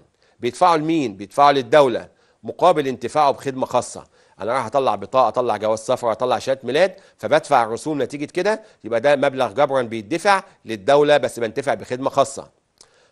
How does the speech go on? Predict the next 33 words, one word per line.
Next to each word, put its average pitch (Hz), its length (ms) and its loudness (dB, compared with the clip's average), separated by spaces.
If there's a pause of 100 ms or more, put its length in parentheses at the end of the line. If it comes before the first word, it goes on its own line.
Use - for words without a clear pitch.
طب 143 140 0
خصائص 185 400 0
الرسم، 139 440 0 (340)
هنلاقي 165 280 0
يا 185 60 8
جماعة 170 260 4
خصائص 170 340 -2
الرسم 156 300 -2
بالظبط 127 680 -2 (340)
نفس 147 220 -2
ما 143 140 0
اتكلمنا 151 500 -2
قبل 127 160 -4
كده 156 180 0
عن 139 80 2
النفقات 139 380 -4
العامة، 131 340 0
من 113 80 -6
التعريف 143 440 -2
أجيبها 143 240 0
منه، 104 300 -6 (320)
مبلغ 143 320 2
نقدي 170 420 0
يدفع 123 340 0
نقدا، 95 340 -4 (1400)
يدفعه 143 360 2
الفرد 156 320 0
جبرا 180 280 2
يدفع 131 420 0
جبرا 110 400 0 (420)
مقابل 143 560 2 (120)
نفع 117 340 0
خاص. - 560 -10